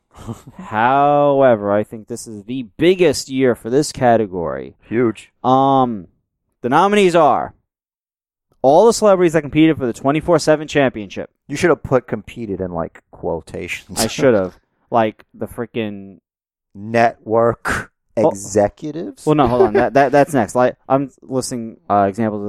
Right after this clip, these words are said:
Speaker 2: of celebrities that co-, quote unquote competed.
Speaker 1: Oh.
Speaker 2: Like, there was a football announcer guy. There w-
Speaker 1: Roebuck or something?
Speaker 2: I don't know. There was a, uh, there was a race car driver that's not Dale Earnhardt. Or maybe it was Dale Earnhardt.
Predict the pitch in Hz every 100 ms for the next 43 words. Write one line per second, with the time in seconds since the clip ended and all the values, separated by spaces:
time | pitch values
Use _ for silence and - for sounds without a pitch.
0 | 98 - 117 104 95 101 - - - 110
1 | 101 104 - 92 - 131 90 - - 120
2 | 123 - _ _ 123 110 - 135 - 131
3 | 123 123 123 117 131 117 117 117 113 113
4 | 113 - _ _ _ 135 135 - 104 120
5 | - 165 - 175 196 180 185 - 123 110
6 | 69 78 78 - 127 123 117 117 113 110
7 | 110 - 123 117 117 107 123 143 - 143
8 | 135 139 143 135 120 - 117 120 113 120
9 | 120 117 107 101 104 - _ _ _ _
10 | _ _ _ _ _ _ - 123 123 113
11 | 117 113 110 104 101